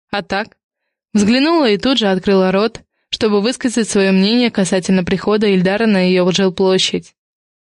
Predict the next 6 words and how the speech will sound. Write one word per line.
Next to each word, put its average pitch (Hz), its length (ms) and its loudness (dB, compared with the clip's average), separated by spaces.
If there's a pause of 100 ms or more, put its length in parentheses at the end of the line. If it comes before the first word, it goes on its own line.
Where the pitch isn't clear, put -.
(400)
«Подожди!» — 196 920 -2 (560)
опередил 196 560 0
Ильдар 196 320 0
девушку, 208 500 -2
скинув 196 440 2
руку. 190 460 -2